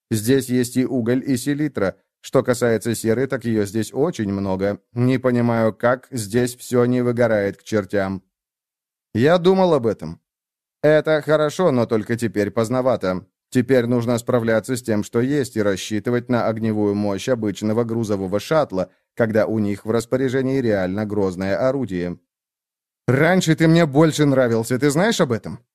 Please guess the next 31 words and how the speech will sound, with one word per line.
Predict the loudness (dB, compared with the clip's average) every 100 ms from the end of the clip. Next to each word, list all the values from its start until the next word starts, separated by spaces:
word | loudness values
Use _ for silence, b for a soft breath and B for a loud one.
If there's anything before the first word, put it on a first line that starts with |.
| _ _ _ _ 2
Уверен, | 4 4 0 0 2
так | 2 2
оно | 0 0
и | -2 -2
было. | -2 -2 -4 -6 _ _ _ _ _ _ _ _ _ _ _ _ _ _ _ _
По | 0 4
прошествии | 2 2 0 0 0
трёх | 2 2 2 0
часов | -4 -2 2 2 0
двери | 0 2 2
оставались | 0 0 2 2 2 0
на | -2
своём | 0 2 2
месте, | 2 0 -2 -2 2
даже | 2 2
не | 2 2
думая | 2 2 2 0
открываться, | 0 0 2 0 -2 -4 -2
а | 0
уж | -2 0
тем | 0 2
более | 0 0 0
падать. | 0 -2 -6 -16 _ _ _ _ _ _ _ _ _ _ _ -18
«В | 0
прошлый | 4 6 6 4 4 4
раз | 6 4 2
сработало | 0 0 0 4 4 4 2 0
быстрее», | 2 0 0 2 4 4 2 0 -6 B -20 _
произнёс | 0 2 2 0 -2 0
Лев, | 0 0
зевая. | 0 -2 -2 -4